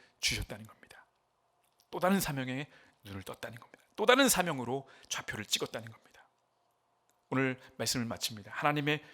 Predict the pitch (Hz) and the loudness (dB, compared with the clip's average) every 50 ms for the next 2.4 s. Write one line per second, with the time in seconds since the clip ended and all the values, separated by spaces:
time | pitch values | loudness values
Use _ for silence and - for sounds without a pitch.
0 | - - - _ - 127 127 127 120 - 120 117 113 107 98 104 - - - - | -20 -20 -18 _ -4 -2 -2 0 0 0 -2 -4 -4 -6 -8 -10 -8 -4 -2 -2
1 | - - 165 104 113 - - - - - - _ _ _ - - _ _ - - | 0 0 -2 -4 -6 -14 -18 -20 -20 -20 -20 _ _ _ -20 -20 _ _ -8 -4
2 | - 147 143 143 151 147 147 | 0 0 2 2 2 0 -2